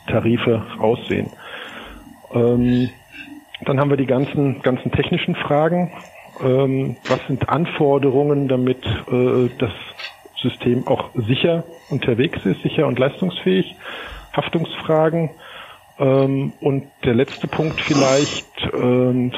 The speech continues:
Frage, ob der in Stufe, äh, in welcher Stufe der, äh, zum Tragen kommt, ist, wie wollen wir zukünftig den Verkehr in solchen, mit solchen Angeboten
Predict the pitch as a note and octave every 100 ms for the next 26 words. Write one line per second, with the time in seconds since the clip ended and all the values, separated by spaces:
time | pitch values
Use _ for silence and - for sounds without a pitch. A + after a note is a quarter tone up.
0 | - G#2+ B2 A2+ C3 A2 - B2+ C3 A2
1 | - - - - - B2+ A2+ A#2+ - B2
2 | - D3+ - B2 B2 A#2+ A#2 - - -
3 | - A2 A#2 - - - B2 A2 - G2+
4 | B2+ C#3+ C#3+ C#3 C3+ - - - - -
5 | - - A2+ B2+ C#3+ D3 - A2 A#2 C3
6 | C#3 C3 - C#3+ - C#3 C3+ - - C3
7 | - G3+ G3+ - B2 A#2 A#2 - B2+ B2+
8 | B2+ B2+ A#2 A#2+ B2+ C3 B2+ B2 A#2 -
9 | A#2 A#2 C#3 B2 A#2+ - A#2+ A2+ - A2
10 | A#2 B2 A#2